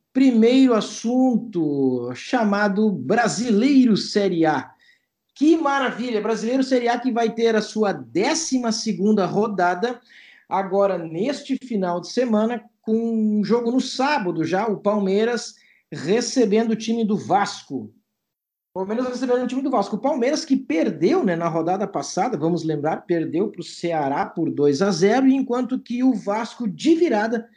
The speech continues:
venceu o time do Fluminense por dois a um. Acredito eu aí que muito por conta, claro, das duas expulsões que o Fluminense teve no jogo, a-, ajudaram, né, o Vasco a fazer essa virada.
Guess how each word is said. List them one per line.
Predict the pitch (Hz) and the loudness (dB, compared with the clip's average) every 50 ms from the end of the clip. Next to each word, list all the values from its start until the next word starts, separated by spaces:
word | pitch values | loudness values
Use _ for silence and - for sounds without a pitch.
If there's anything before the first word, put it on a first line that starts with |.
| _ _ _ _ _ _ _ | _ _ _ _ _ _ _
venceu | 147 175 262 277 - - - 214 214 233 233 | -2 0 0 0 0 -2 0 0 0 2 0
o | 214 | -2
time | 220 - 214 214 202 | -2 -2 0 0 0
do | 190 202 | 0 -2
Fluminense | 208 214 214 208 190 175 175 196 208 214 - 220 196 - - _ _ _ _ _ | -2 0 0 2 2 2 2 2 2 2 0 -4 -6 -6 -10 _ _ _ _ _
por | - 208 208 185 | 0 0 2 4
dois | 170 196 214 220 190 185 | 4 4 4 4 4 2
a | 214 196 | 0 0
um. | 170 156 160 - | 0 -2 -4 -4
Acredito | 180 190 - 202 175 165 208 208 214 208 | -6 -4 -4 -6 -6 -4 -6 -4 -2 0
eu | 214 220 214 | 0 0 2
aí | 196 190 220 208 | 2 0 0 -2
que | - - 220 | -2 -2 -2
muito | 208 202 196 214 240 262 226 262 254 | 0 0 2 2 0 0 -2 -4 -6
por | - - 214 202 196 | -4 -4 -6 -6 -4
conta, | - 180 185 196 202 202 - 220 208 | -2 -2 0 0 -2 -2 -4 -6 -6
claro, | 214 - 190 175 170 180 190 - - - - _ _ | -2 -2 0 0 0 0 -2 -4 -8 -16 -20 _ _
das | 135 185 180 175 143 123 123 | -4 -2 -2 -2 -4 -6 -4
duas | 139 202 254 277 269 202 | 0 2 2 4 2 0
expulsões | 208 185 - - 196 175 - 185 190 196 196 | -2 -4 -4 -6 -6 -4 -2 -2 -2 -2 -2
que | - 208 | -4 -6
o | - | -4
Fluminense | - 196 185 175 165 170 180 180 - - | -2 -2 -2 -2 -2 -2 -4 -4 -6 -2
teve | - 160 170 170 175 208 202 - - - _ _ - | 0 2 2 2 0 -4 -6 -8 -14 -20 _ _ 0
no | 180 185 185 | 2 2 4
jogo, | 151 131 160 165 170 175 170 185 185 180 - - _ _ | 4 4 2 2 2 2 0 -2 -4 -4 -8 -16 _ _
a-, | - 143 - - 165 | -10 -8 -2 0 0
ajudaram, | 190 208 262 185 165 165 185 190 175 156 | 2 2 2 2 2 2 2 0 0 -2
né, | 151 147 151 | -4 -2 0
o | 160 165 | 0 0
Vasco | 160 127 135 156 151 156 - - - - 165 160 | 0 0 0 0 0 0 -2 -4 -8 -6 -4 -4
a | 151 | -4
fazer | 156 - - 160 151 - - 135 139 147 151 147 - _ _ _ _ _ _ _ _ _ - | -2 -2 -2 -4 -4 -2 -2 0 0 0 0 -4 -8 _ _ _ _ _ _ _ _ _ -2
essa | 170 160 160 160 - 170 143 | 0 0 0 0 0 -2 0
virada. | 135 160 165 - - - 220 101 107 - | 2 2 4 4 4 2 0 -4 -10 -14